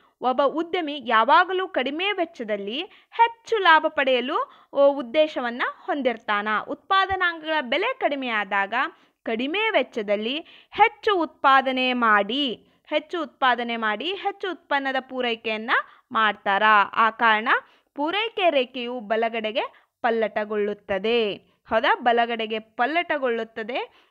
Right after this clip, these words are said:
ಮತ್ತು ಪೂರೈಕೆಯ ಪ್ರಮಾಣ, ಆ ಉದ್ಯಮದ ಪೂರೈಕೆಯ ಪ್ರಮಾಣ ಹೆಚ್ಚಾಗ್ತತಿ ಅಂಥೇಳಿ ಹೇಳ್ಬಹುದು. ವಿದ್ಯಾರ್ಥಿಗಳೇ, ಈಗ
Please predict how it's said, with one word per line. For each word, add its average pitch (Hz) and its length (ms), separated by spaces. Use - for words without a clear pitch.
ಮತ್ತು 240 380
ಪೂರೈಕೆಯ 269 640
ಪ್ರಮಾಣ, 226 440
ಆ 202 120
ಉದ್ಯಮದ 220 500
ಪೂರೈಕೆಯ 269 540
ಪ್ರಮಾಣ 214 440
ಹೆಚ್ಚಾಗ್ತತಿ 214 1040
ಅಂಥೇಳಿ 214 800
ಹೇಳ್ಬಹುದು. 196 960
ವಿದ್ಯಾರ್ಥಿಗಳೇ, 349 760
ಈಗ 247 240